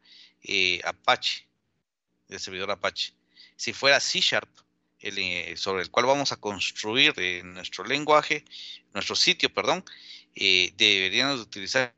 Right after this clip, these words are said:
el I I S. Si fuese Java,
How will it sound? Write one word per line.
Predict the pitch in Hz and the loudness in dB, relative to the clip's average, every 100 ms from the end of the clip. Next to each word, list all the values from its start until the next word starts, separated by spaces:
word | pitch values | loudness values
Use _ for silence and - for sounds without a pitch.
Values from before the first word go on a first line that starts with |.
| 160 151 | -4 -2
el | 101 | -2
I | 95 101 | 0 0
I | 92 95 | 0 -2
S. | 92 - - - _ _ - - - _ | -4 -8 -8 -8 _ _ -20 -20 -20 _
Si | - - | -10 -8
fuese | 107 - 120 117 123 107 | -8 0 0 2 0 2
Java, | 113 139 156 127 | 4 4 4 -4